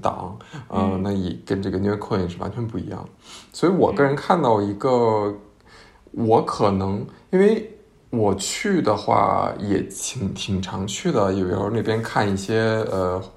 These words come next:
Speaker 1: 小的那种话剧或者电影院啊，
Speaker 2: 嗯。
Speaker 1: 也经常会去那边。
Speaker 2: 对。
Speaker 1: 但我，呃，确实能感受到，呃，这种生活方式的不同。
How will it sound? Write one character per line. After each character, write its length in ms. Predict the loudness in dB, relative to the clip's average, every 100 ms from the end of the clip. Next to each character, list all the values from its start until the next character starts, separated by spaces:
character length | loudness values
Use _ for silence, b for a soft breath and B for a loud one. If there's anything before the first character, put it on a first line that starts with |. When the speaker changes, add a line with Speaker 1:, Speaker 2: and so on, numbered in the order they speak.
| -20 _
Speaker 1:
小 340 | -16 -4 -4 -2
的 100 | -2
那 60 |
种 180 | -2 -4 -8 -4
话 160 | -2
剧 320 | -2 0 2 2
或 180 | 0
者 120 | -2 -2
电 240 | 0 2
影 120 | 2
院 80 | 0
啊， 320 | 0 0 -4 -6
Speaker 2:
嗯。 80 | -6
Speaker 1:
也 60 |
经 160 | -4 -2
常 120 | -2
会 80 | -6
去 200 | -6 -6
那 40 |
边。 220 | -6 -8 B B
Speaker 2:
对。 180 | -10 -10 -4
Speaker 1:
但 180 | 2 2 2 -2 -4
我， 640 | -2 0 0 -2 -2 -6 -6
呃， 420 | -2 0 0 -4 -8 -14
确 160 | 0 2
实 160 | 4 2
能 200 | 0 2
感 240 | 0 0
受 220 | -2 0
到， 320 | 0 -2 -4 -14 -12
呃， 340 | -4 -2 -2 -4
这 100 | -6
种 180 | -4 -2
生 220 | -2 0
活 140 | 0
方 200 | 0 -2
式 140 | -2 -6
的 60 |
不 160 | -6 -6
同。 280 | -8 -12